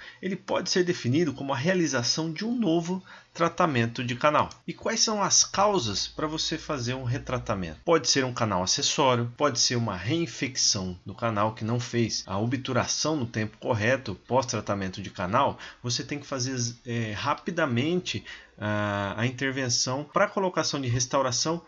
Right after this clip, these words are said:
ou de coroas ou de pinos radiculares. Não pode demorar muito tempo, porque isso pode reinfeccionar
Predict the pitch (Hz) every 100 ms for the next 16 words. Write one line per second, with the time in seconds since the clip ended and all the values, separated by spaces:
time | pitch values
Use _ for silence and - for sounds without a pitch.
0 | - - 190 180 160 - 123 104 135 151
1 | 131 110 113 143 120 113 - 143 151 143
2 | 117 107 110 - - 98 85 - - -
3 | - - 123 143 151 151 160 160 175 180
4 | - 190 185 - 123 135 147 - - 151
5 | 151 139 123 165 - 170 - 185 165 151